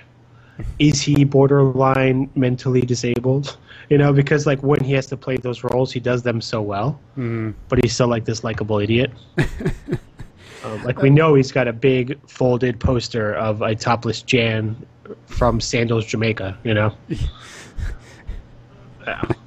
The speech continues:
Speaker 1: yeah. So I
Speaker 2: I
Speaker 1: wonder
Speaker 2: don't
Speaker 1: if Mike
Speaker 2: have a lot of art. I think I'll hang
Speaker 1: Yeah.
Speaker 2: it up. <laughs> So another thing that might be a little bit of a retcon, and it actually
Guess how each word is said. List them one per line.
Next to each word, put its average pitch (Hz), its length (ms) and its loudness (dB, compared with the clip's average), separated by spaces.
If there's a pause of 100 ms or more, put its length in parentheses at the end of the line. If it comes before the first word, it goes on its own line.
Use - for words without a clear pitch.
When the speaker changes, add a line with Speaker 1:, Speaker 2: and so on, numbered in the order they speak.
(100)
Speaker 1:
yeah. 107 220 -8 (280)
So - 160 -8
I - 20 0
Speaker 2:
I 123 40 2
Speaker 1:
wonder 131 200 6
Speaker 2:
don't 104 60 4
Speaker 1:
if - 60 0
Mike 123 80 4
Speaker 2:
have 180 120 -2
a 185 40 2
lot 160 260 4
of 123 120 2
art. 110 240 2
I 120 80 -8
think 147 240 -10
I'll 147 100 -8
hang 143 180 2
Speaker 1:
Yeah. 135 140 6
Speaker 2:
it 123 120 -2
up. - 100 -16
<laughs> - 1600 -14
So 190 180 4
another 220 280 6
thing 202 160 4
that 175 100 10
might 160 200 6
be 165 100 6
a 151 60 10
little 147 180 10
bit 143 120 6
of 127 100 2
a 123 40 6
retcon, 107 880 2 (480)
and 131 140 4
it - 20 6
actually 139 800 4